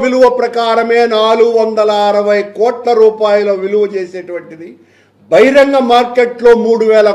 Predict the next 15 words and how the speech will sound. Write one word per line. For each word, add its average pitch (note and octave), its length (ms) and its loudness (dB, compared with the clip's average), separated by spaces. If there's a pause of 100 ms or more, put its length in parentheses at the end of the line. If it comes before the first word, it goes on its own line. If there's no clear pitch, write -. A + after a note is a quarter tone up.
కోట్ల A3+ 240 -2 (100)
రూపాయలు G#3 460 0
విలువ G3+ 200 0 (100)
చేసేటువంటి F#3 640 -10 (400)
స్థలాన్ని A3 720 0 (1400)
రెవెన్యూ C#4+ 600 0 (120)
ల్యాండ్ C4 340 2 (420)
వందల C4+ 320 2 (120)
ఎకరాలు A#3+ 500 0
ఉన్నా A#3+ 220 -2 (200)
కూడా G#3+ 260 0 (680)
ఇలా A#3+ 200 2 (260)
ఇవ్వటం B3+ 440 2 (120)
వెనుక, A#3 280 2 (220)
ఇన్ని A3 240 -2